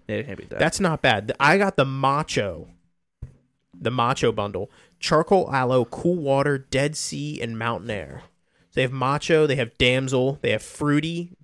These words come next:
Speaker 2: Good and Evil, Honey and Him, Masculine,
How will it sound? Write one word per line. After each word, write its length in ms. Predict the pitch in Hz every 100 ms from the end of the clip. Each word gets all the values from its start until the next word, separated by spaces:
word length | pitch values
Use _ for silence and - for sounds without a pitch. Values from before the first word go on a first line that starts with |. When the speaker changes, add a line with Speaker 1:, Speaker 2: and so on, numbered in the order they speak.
| -
Speaker 2:
Good 280 | 143 160 -
and 300 | - 156 160
Evil, 560 | 139 139 120 113 127 - _ _ _
Honey 540 | - - 131 151 160 -
and 200 | 135 123
Him, 520 | - 139 101 101 104 _ -
Masculine, 800 | 123 120 131 - 143 135 143